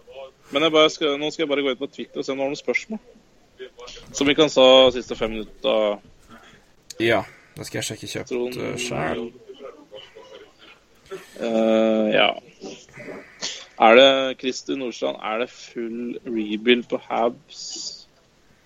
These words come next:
Speaker 1: nå etter trade med Arizona? Det er jo ikke det. Eh, grunnen til det er jo,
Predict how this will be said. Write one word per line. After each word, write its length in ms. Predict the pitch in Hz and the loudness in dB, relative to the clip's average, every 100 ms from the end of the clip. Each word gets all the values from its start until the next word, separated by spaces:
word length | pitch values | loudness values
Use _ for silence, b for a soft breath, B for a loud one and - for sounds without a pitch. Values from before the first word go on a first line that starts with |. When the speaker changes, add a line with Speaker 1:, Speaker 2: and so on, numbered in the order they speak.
| _ - - | _ -20 -12
Speaker 1:
nå 400 | 113 120 127 151 | -2 4 6 6
etter 320 | - - - 127 | 2 -4 -6 -6
trade 320 | - 180 135 | -4 -8 -6
med 140 | 117 | -4
Arizona? 380 | 113 117 107 113 | 0 0 0 2
Det 120 | 120 | 6
er 280 | 120 110 110 | 6 6 4
jo 80 | 120 | 0
ikke 380 | 127 - - 123 113 - | -4 -8 -12 -12 -12 -6
det. 320 | 120 123 139 147 - | 0 2 2 -2 -12
Eh, 200 | 131 127 127 | -4 -2 0
grunnen 200 | 123 123 | -2 -2
til 80 | 139 | 2
det 80 | 139 | 6
er 220 | 127 117 | 6 6
jo, 140 | 127 | 4